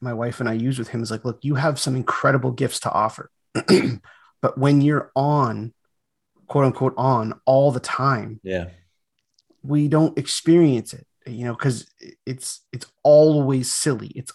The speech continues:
Speaker 1: always goofy. It's always out there. It sort of becomes white noise.
Speaker 2: Like the
Speaker 1: Um,
Speaker 2: steak becoming
Speaker 1: Exactly.
Speaker 2: Yeah.
Speaker 1: Exactly. So a time and a place, but, you know, for him, he's like, "Well, and because it's Caleb and these are the questions he asks, like, well, then how do I know?"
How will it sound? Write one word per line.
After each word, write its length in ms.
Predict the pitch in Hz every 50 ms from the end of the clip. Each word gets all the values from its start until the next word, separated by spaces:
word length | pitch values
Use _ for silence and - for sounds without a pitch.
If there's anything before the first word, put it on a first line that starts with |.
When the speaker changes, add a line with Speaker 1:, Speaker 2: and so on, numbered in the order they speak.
| _
Speaker 1:
always 440 | - 139 143 143 135 135 131 127 120
goofy. 440 | 120 - 135 131 120 - - 123 123
It's 100 | 123 - - _
always 380 | - 127 135 135 131 127 113 120
out 220 | 135 170 175 -
there. 280 | - 107 104 104 117 - _ _ _ _ _ _ _ _ _ _ _ -
It 80 | 113 -
sort 200 | - 165 156 147
of 120 | 135 113
becomes 360 | 135 131 - 143 139 131 -
white 200 | 123 139 151 - 101
noise. 460 | 113 107 - - - - - - _ _ _ _ _ _ _ _ _ _ -
Speaker 2:
Like 220 | 104 104 98 98
the 60 | 104
Speaker 1:
Um, 60 | 104 -
Speaker 2:
steak 440 | - - 120 113 92 - - - _ _ _ _
becoming 480 | - 101 - 113 98 98 95 90 85 87 - 135
Speaker 1:
Exactly. 600 | 165 156 156 143 196 208 226 220 - - 139 104
Speaker 2:
Yeah. 100 | 92 - _ _ -
Speaker 1:
Exactly. 560 | 156 143 123 147 160 165 175 170 - - - - - _ _ _ _ _ -
So 240 | - 156 135 -
a 60 | - -
time 280 | - - 165 160 156
and 80 | 156 147
a 40 | 127
place, 400 | - - 180 170 139 120 - -
but, 240 | - 123 117 - - _
you 120 | 147 139
know, 140 | 123 117 113
for 160 | - - 123
him, 140 | 120 175 196 160
he's 100 | 117 107
like, 120 | 98 - _
"Well, 120 | - - -
and 260 | 131 131 123 107 110 -
because 280 | 110 - - 104 92 95
it's 140 | - - -
Caleb 420 | - 139 135 120 110 127 143 131
and 220 | 117 117 113 113 110
these 160 | 120 113 113
are 40 | 107
the 80 | 113 -
questions 400 | - - 113 - - - - -
he 80 | 117 131
asks, 220 | 135 113 - -
like, 100 | - -
well, 80 | 113 110
then 120 | 117 110
how 260 | 110 - - 113 110 110
do 140 | 117 113
I 160 | 107 110 120 120
know?" 380 | 127 135 180 180 120 - -